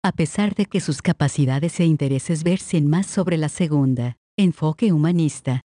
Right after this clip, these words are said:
Entre los colaboradores de la pedagogía desde el enfoque del desarrollo integral están Vygotsky, Rogers, Maslow y Brunner, entre otros, y surge en respuesta a las limitaciones de los anteriores modelos educativos.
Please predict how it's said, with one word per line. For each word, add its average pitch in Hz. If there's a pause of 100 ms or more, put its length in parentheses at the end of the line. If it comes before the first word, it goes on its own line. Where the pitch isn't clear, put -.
(120)
Entre 156
los 131
colaboradores 160
de 185
la 156
pedagogía 135
desde 185
el 147
enfoque 156
del 165
desarrollo 139
integral 156
están 175
Vygotsky, 143 (260)
Rogers, 123 (220)
Maslow 160
y 180
Brunner, 160 (200)
entre 147
otros, 202 (200)
y 165
surge 196
en 160
respuesta 170
a 180
las 156
limitaciones 147
de 185
los 165
anteriores 165
modelos 143
educativos. 151